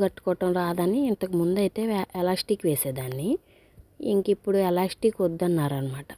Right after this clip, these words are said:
మళ్ళీ బొందులు కావాలన్నారు. ఇంకా ప్యాంట్ కుడతాం అయిపోయిన తర్వాత మళ్ళీ బొందులు కూడా కుట్టాలి. అంటే ఉతకంగా ఉతకంగా కొంచెం ఎలాస్టిక్ సాగిపోతుంది. పిల్లలు కదా, మళ్ళీ జారిపోతా ఇబ్బంది పడుతున్నారేమో.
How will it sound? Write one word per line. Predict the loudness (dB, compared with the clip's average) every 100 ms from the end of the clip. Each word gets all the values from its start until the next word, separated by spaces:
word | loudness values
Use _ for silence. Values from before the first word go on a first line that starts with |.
| -6
మళ్ళీ | 0 2
బొందులు | 2 2 2 0
కావాలన్నారు. | 0 -2 -2 -4 -6 -6 -8 -10 _ -20 -20 -20 _ -2
ఇంకా | 0 0
ప్యాంట్ | 2 4 4 2
కుడతాం | 0 -2 0 0
అయిపోయిన | 2 2 2 0
తర్వాత | 0 -2 0 -2 -2
మళ్ళీ | 0 2 2 2 2
బొందులు | 4 4 4 2
కూడా | 2 -2
కుట్టాలి. | -10 -12 -10 -6 -6 -8 _ _ _ _ _ _ _ _ _ _ -12 0
అంటే | 2 6 6 6
ఉతకంగా | 2 -2 -4 2 4 2
ఉతకంగా | 0 -2 -4 -2 0 -2
కొంచెం | -2 -2 -2 -2 -2
ఎలాస్టిక్ | 0 0 -2 -4 -8 -6
సాగిపోతుంది. | -2 2 0 0 -10 -14 -16 -16 -20 -20 -20 -20 _ -6
పిల్లలు | 0 4 4
కదా, | 4 2 -2 -2
మళ్ళీ | -2 -2 -2 -4 -6 _ -20 -20 _ 0
జారిపోతా | 4 4 2 -2 2 2
ఇబ్బంది | 2 2 0
పడుతున్నారేమో. | 0 -4 -6 -8 -6 -6 -6 -6